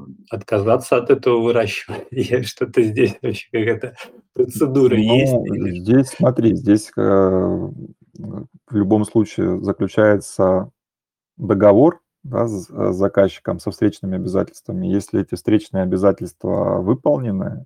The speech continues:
Speaker 2: и, как бы, а никаких претензий у сторон друг к другу нет, то, в принципе, как бы, м, дальше никто вас, э, не заставляет,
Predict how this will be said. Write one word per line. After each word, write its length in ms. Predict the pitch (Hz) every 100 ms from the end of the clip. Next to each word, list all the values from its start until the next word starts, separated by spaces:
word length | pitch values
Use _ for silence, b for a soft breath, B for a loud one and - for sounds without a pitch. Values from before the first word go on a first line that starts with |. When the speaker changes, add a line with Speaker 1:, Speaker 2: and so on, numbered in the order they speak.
| -
Speaker 2:
и, 380 | 98 95 98 98 _ _
как 180 | - 95
бы, 240 | - 147 _ b b b b b
а 100 | 101
никаких 400 | 101 101 - 104
претензий 500 | - 87 98 95 87
у 60 | 87
сторон 460 | - 95 95 90 87
друг 160 | 98
к 20 | 90
другу 260 | 95 92
нет, 280 | 95 139 147
то, 100 | 143
в 60 | -
принципе, 440 | 107 110 - -
как 140 | - 90
бы, 140 | 92
м, 720 | 92 90 92 92 - - 92 -
дальше 300 | 107 - 95
никто 280 | 92 - 95
вас, 320 | 92 - -
э, 20 | 101
не 400 | 95 92 95 92
заставляет, 720 | 92 - 95 90 101 107